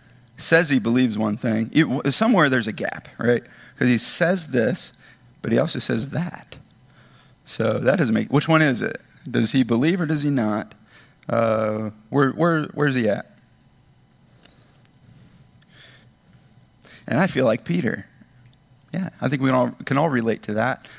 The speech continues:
Uh, sometimes I say this, believe that, but yet over here I'll say this and do that. Ew. Does it make sense? Say this to over here, and then somebody cuts me off on the road, and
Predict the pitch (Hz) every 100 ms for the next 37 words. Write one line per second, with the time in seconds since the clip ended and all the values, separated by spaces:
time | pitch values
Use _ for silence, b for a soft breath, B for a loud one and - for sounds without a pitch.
0 | B B - 120 110 107 101 b b b
1 | - - _ - - 143 165 139 127 117
2 | - 117 107 - - 139 127 135 165 -
3 | - 104 107 131 117 123 147 - _ _
4 | B B B B 110 117 120 120 101 160
5 | 143 95 - 131 120 143 - 101 95 135
6 | 127 135 - - _ b b b b b
7 | b - 294 131 - - - _ _ _
8 | b b b - 123 104 - 110 151 -
9 | - b b b _ - - 135 131 -
10 | - 120 107 - b b b b b -
11 | - 120 110 101 185 175 175 160 135 123
12 | 123 113 110 - 127 120 - 143 - 110
13 | 127 127 110 95 107 139 156 117 -